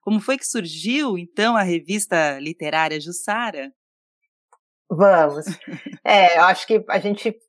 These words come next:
Speaker 2: pode dividir em do-, duas partes, né, assim, de que, que deu start pra revista. Um que, que nós duas fazemos parte de um grupo de escrita, né,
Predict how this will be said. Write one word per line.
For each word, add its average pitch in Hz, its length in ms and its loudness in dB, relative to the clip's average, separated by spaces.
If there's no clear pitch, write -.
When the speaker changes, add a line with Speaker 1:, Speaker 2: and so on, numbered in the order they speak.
Speaker 2:
pode 202 260 2
dividir 196 380 -2
em 208 220 -2
do-, 226 280 0
duas 262 280 -6
partes, 175 460 0
né, 185 300 -6
assim, 170 680 -8
de - 80 -18
que, 180 220 -8
que 175 180 -8
deu 196 200 2
start 196 540 0
pra 190 140 0
revista. 170 500 -6
Um 294 140 -8
que, 392 100 -12
que - 80 -2
nós 233 320 0
duas 247 220 6
fazemos 240 360 2
parte 226 300 -2
de 208 80 -4
um 220 100 0
grupo 208 300 -2
de 190 80 -4
escrita, 247 640 -2
né, 233 220 0